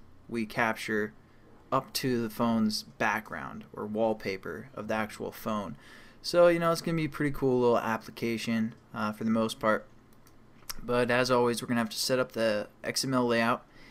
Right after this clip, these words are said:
and we're gonna introduce a few new items within the X M L layout.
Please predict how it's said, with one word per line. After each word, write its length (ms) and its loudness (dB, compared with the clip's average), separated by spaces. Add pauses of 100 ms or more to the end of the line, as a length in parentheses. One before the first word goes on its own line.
(320)
and 380 -4
we're 160 -8
gonna 160 0
introduce 460 0
a 40 -10
few 300 -4
new 340 2
items 520 -2
within 260 -2
the 80 -6
X 180 -4
M 80 -4
L 140 -4
layout. 380 -2